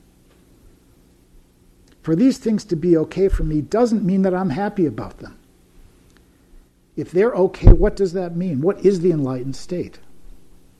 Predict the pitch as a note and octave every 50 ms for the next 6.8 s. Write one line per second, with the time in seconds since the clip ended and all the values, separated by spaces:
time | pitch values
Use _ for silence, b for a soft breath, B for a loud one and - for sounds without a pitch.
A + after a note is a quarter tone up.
0 | _ _ _ B B B B B B B - C#3+ A#2+ - - - C3+ - - D#3+
1 | D#3 D#3 C#3 - - - C#3+ C3 - - D#3 D3+ D3 C#3+ C#3+ C#3 B2 C#3 D3 E3
2 | F3 E3 E3 E3+ E3 C3+ D3 - - E3 F3 F3+ E3+ - - - - C#4+ - -
3 | D#3 D#3+ E3+ F#3 F3+ - - C#3 B2 C#3 C3+ - - D3 C#3+ C#3+ C#3 C3+ C3 C3+
4 | C3+ C3 B2 A#2+ - - D3 C#3 - D3 C3+ A#2 - C3+ B2+ B2+ B2 - C3+ B2+
5 | A#2+ C3+ B2 A#2+ B2 B2 A#2 A#2 B2 A#2+ - - - - B2 B2+ C3+ - E3+ F#3+
6 | F3+ F3 D#3+ D#3+ D3+ C#3 C#3 C#3 C3 B2 A#2 A2 A#2 G#2+ F#2 -